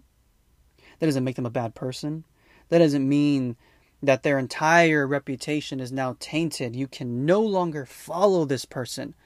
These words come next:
You sh-, also shouldn't be that way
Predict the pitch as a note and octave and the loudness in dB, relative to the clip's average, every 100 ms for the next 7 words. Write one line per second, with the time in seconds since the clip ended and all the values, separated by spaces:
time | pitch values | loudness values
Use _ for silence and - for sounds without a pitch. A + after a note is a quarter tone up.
0 | _ _ _ _ _ - D3+ - E3+ E3 | _ _ _ _ _ -14 -12 -8 -6 -6
1 | - D3 C3 B2+ _ _ _ _ _ _ | -6 -6 -6 -8 _ _ _ _ _ _
2 | _ - - D3+ C3+ A2+ B2+ A2+ A#2+ - | _ -14 -4 -2 -2 -4 -6 -8 -10 -14
3 | G2+ | -16